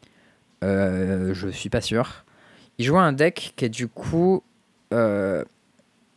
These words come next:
principalement U R Delver. Mais, euh, il,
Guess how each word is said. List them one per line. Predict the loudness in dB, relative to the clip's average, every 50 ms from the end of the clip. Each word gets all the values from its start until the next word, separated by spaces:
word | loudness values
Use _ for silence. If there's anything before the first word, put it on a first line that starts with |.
| -18 -12
principalement | -6 -2 -2 -2 0 0 0 2 6 6 6 6 6 6 4 4 4 4
U | 4 6 6
R | 6 6
Delver. | 4 4 4 4 4 4 4 4 2 -2 -12 -20 _ _ _ _ _ _ _ _ _ _ _ _ _ _ _ _ _ _ _ _ _ _ _ _ 0
Mais, | 4 6 6 6 8
euh, | 8 6 6 6 6
il, | 4 2 0